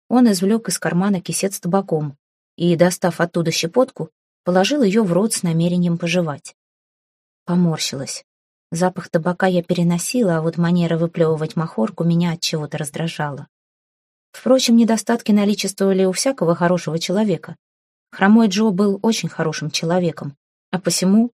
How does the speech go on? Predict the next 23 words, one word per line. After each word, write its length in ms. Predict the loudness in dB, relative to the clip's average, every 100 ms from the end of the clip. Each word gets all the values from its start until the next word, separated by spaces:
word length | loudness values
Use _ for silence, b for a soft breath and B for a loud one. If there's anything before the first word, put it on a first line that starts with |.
| -2
недостатков 640 | 0 2 0 -4 -4 -6
имел 220 | 0 2 4
множество. 560 | 2 0 -6 -10 -14 _ _ _ _ _ _ _ _ _ _
К 60 | -4
тому 260 | 4 4 4
же 100 | 4
он 100 | 4
являлся 540 | 4 4 2 2 0
одним 300 | 2 4 4
из 100 | 2
четверых 500 | -4 -2 0 0 0
в 40 | -4
нашей 260 | -2 -4
столице, 600 | -6 -2 0 -2 -4 -10 -12 _ _
а 100 | -2
именно 320 | 2 4 2 0
так 240 | -4 -4 -4
гордо 440 | 2 2 2 -2
именовался 600 | 2 2 2 0 -2 -2
городок 420 | 0 2 2 0
на 140 | 0 -2
окраине 400 | 0 0 0 -2
Анчара, 460 | -2 -4 -6 -8